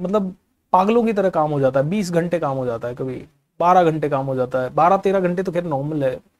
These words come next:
बीस पच्चीस घंटे, तीस घंटे, कभी-कभी बिना सोए, मतलब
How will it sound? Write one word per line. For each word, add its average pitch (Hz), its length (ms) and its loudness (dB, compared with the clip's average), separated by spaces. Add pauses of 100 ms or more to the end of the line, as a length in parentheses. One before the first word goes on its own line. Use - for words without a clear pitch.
(100)
बीस 180 200 -2
पच्चीस 196 360 -6
घंटे, 165 280 -2
तीस 185 260 -6
घंटे, 151 360 -4 (920)
कभी-कभी 214 360 4
बिना 202 280 0
सोए, 190 280 2
मतलब 190 420 -2